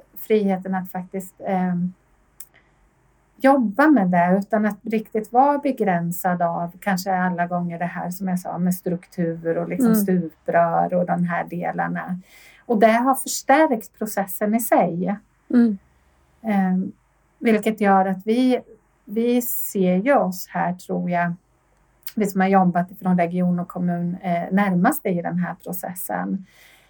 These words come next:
Speaker 1: Eh, vi tänker ju inte riktigt på att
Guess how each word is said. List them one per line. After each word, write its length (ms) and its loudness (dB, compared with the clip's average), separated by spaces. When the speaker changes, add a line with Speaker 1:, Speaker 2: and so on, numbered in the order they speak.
Speaker 1:
Eh, 300 4
vi 160 -2
tänker 640 2
ju 120 4
inte 160 -2
riktigt 460 -6
på 200 2
att 160 -2